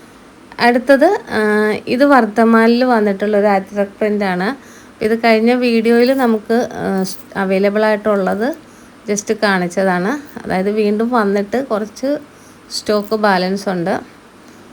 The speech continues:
ഇതൊക്കെ ഒത്തിരി പോയ പ്രിന്റുകളാണ്. ഇപ്പം ഇന്നത്തെ വീഡിയോയിൽ ലാസ്റ്റ് നമുക്ക്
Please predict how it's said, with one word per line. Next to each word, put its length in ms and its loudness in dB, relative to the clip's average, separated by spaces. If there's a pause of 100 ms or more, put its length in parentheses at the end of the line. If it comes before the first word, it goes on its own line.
(280)
ഇതൊക്കെ 320 -2
ഒത്തിരി 320 -2
പോയ 460 2
പ്രിന്റുകളാണ്. 720 -2
ഇപ്പം 720 -10
ഇന്നത്തെ 260 2
വീഡിയോയിൽ 580 4
ലാസ്റ്റ് 600 2
നമുക്ക് 520 2